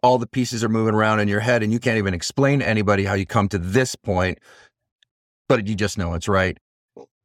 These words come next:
And I, I just <laughs> want to remind everybody, because I think we forget about this, because we get caught, so caught up in the bullshit, is that we're all very, very, very, very fucking sensitive people in a world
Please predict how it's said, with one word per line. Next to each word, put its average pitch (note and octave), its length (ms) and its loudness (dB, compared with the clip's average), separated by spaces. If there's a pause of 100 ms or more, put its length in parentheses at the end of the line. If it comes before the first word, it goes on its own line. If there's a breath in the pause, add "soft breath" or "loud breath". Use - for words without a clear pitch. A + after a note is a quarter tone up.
(260)
And A#2+ 280 0 (460)
I, B2 140 4
I F#2+ 140 -2
just E3+ 220 0
<laughs> - 0 -
want E3 140 2
to - 260 -4
remind C#3 320 2
everybody, A#2 480 2 (280 soft breath)
because B2+ 300 0
I A#2 80 -2
think B2+ 240 -4
we A#2+ 80 0
forget B2 380 2
about A2 300 2
this, G2 360 -2 (420)
because A2+ 220 0
we A#2+ 60 0
get G#2+ 160 0
caught, - 260 0 (100)
so B2 180 -2
caught A2 200 2
up G#2 120 -2
in G2+ 80 -2
the F#2+ 60 -4
bullshit, G#2+ 640 0 (300)
is A2 140 0
that B2 120 2
we're D3+ 140 4
all D#3+ 140 6
very, D#3 360 4
very, D#3 220 4
very, C#3+ 300 4
very C3+ 240 2
fucking D3 400 0
sensitive D3 440 -2
people - 500 0 (1000)
in F3 160 2
a E3+ 80 6
world F3+ 560 6